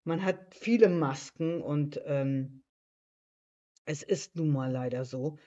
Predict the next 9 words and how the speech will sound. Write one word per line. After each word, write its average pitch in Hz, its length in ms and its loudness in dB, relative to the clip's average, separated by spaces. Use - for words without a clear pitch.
dass - 380 -6
die 147 140 -4
meisten 143 480 -2
nicht 147 280 -2
hundert 151 340 -4
Prozent 147 460 -6
authentisch 139 720 -6
sind, 135 380 -4
aber, 131 440 -6